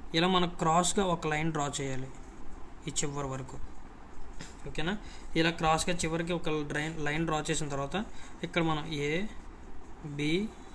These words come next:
సి, డి, ఈ, F. ఓకేనా? Same మళ్ళీ ఇక్కడ కూడా ఏ, బి, సి,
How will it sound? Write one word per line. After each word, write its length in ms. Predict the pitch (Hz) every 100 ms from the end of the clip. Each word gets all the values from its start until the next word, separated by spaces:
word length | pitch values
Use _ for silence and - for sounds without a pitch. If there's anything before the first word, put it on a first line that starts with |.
| - - - - - -
సి, 500 | - - 151 156 196 - - - - - - - 151 147
డి, 280 | 156 185 220 - - - - - - - - - 156
ఈ, 220 | 160 202 - - - - - - - - -
F. 200 | 143 - - - - - - - - -
ఓకేనా? 340 | 165 156 180 226 - -
Same 320 | - 180 185
మళ్ళీ 160 | 180 175
ఇక్కడ 140 | 170
కూడా 220 | 165 170 202
ఏ, 340 | 160 147 175 208 - - - - - 156 147
బి, 280 | 151 165 208 - - - - - - -
సి, 460 | - - 156 165